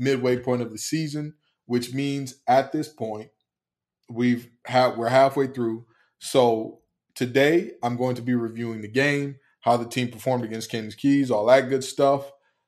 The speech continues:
Tomorrow through Thursday, it is going to be all grades.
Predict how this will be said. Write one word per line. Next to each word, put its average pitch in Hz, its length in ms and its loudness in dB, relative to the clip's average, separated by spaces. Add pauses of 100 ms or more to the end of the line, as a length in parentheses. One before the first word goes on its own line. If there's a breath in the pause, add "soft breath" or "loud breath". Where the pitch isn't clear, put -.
(240)
Tomorrow 131 800 6 (280)
through 147 260 0
Thursday, 139 600 4 (640)
it 127 120 0
is 135 160 -2
going 131 280 -2
to 127 100 -8
be 117 300 -6
all 135 440 8
grades. 123 720 -4